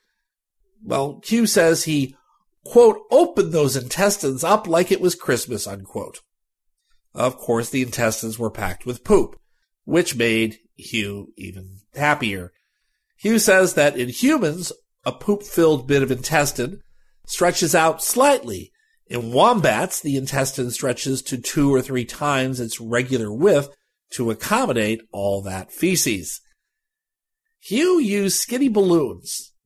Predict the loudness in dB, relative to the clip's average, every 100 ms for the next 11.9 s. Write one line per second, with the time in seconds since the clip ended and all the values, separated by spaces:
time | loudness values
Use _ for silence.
0 | _ -16 -6 -2 0 0 0 -4 -2 0
1 | 0 0 -4 -6 -6 -4 -4 -2 -4 -8
2 | -4 -2 0 -2 -6 -12 _ _ _ _
3 | _ -6 -4 -2 -2 2 2 2 -4 -6
4 | -10 -8 -8 -10 -12 -12 -12 -10 -6 -4
5 | -2 0 0 0 -4 -4 -2 -2 -4 -8
6 | -8 -10 -10 -10 -12 -6 0 2 2 -2
7 | -10 -20 _ _ _ _ _ _ _ _
8 | _ _ _ -6 -2 0 2 2 0 0
9 | -2 0 0 0 0 0 0 -2 -4 -6
10 | -10 -16 -10 -8 -8 -6 -2 0 -2 -4
11 | _ _ -6 2 2 2 -4 -8